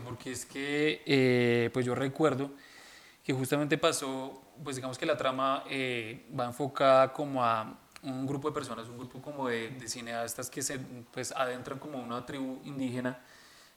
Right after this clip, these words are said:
de las que son plenamente conscientes que son caníbales, ¿no? Van a termi-, pues, terminan grabando en una, en una, en una tribu y a final de cuentas como con fin de sacar, pues, mucho material así como importante y, pues, también de morbo, pienso yo, porque se ven como es-, escenas bien fuertes,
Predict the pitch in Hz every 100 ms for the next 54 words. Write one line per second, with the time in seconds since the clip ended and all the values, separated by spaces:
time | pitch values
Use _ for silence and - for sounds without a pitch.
0 | - 135 131 127 120 - 131 139 127 120
1 | 151 151 151 151 139 123 131 127 156 135
2 | 131 123 120 120 127 151 190 143 107 107
3 | 120 185 - - - 143 143 147 170 160
4 | 139 139 147 143 139 143 165 147 131 143
5 | 151 151 151 - 147 139 143 147 147 147
6 | 143 131 135 139 139 139 147 156 131 127
7 | - _ _ - - _ _ 175 175 160
8 | 143 135 139 156 139 151 - 143 120 -
9 | 131 139 135 143 151 127 - 151 147 151
10 | 151 151 147 147 123 117 110 131 131 131
11 | 135 135 127 120 117 131 120 120 - 113
12 | - - - - - - 127 127 127 143
13 | 139 127 131 120 139 131 123 113 139 131
14 | 104 131 127 120 135 - 117 117 135 135
15 | 139 123 131 -